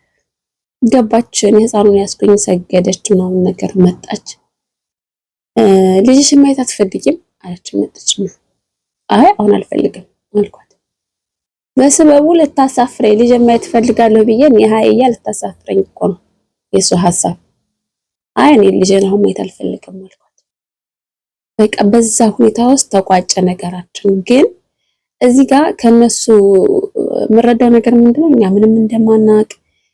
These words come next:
ምንም ነገር፣ እ፣ በቃ የሆኑ እኛ ሀበሾች ስንባል ሲጀመር ሽንቁቅ ነን። የሆነ ነገር መናገር ፈልገን መናገር አንችልም ምናምን ነገር እና፣ እ፣ ህጉ የምናውቅ አይመስላቸውም ምናምን።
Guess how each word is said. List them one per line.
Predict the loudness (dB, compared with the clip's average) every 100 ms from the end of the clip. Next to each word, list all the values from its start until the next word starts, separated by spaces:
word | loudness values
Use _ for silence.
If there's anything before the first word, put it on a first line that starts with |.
| _ _
ምንም | 2 4 2 4
ነገር፣ | 2 2 -2 -4 _ _
እ፣ | -6 -4 -6 -8 -10 -12 -16 -20
በቃ | -20 -18 -20 -20 _ _ _ 0
የሆኑ | 2 4 2
እኛ | 2 2
ሀበሾች | 4 2 0 -4
ስንባል | -2 0 0 -2
ሲጀመር | -6 -4 -4
ሽንቁቅ | -2 -2 -2 -2 -2
ነን። | -2 -2 _ _ _
የሆነ | 2 2 4
ነገር | 2 0 0
መናገር | 2 2 0 -4
ፈልገን | -4 -6 -4 -4
መናገር | -2 -2 -4 -8
አንችልም | -10 -8 -6
ምናምን | -2 0 0
ነገር | -2 -6 -2
እና፣ | 0 0 -2 _ _ _ _ _ _ _ _ _ _ _
እ፣ | -2 0 0 0
ህጉ | 0 0
የምናውቅ | 0 2 2 -2
አይመስላቸውም | -2 -2 0 -2 -4 -6 -4 -2
ምናምን። | 0 -2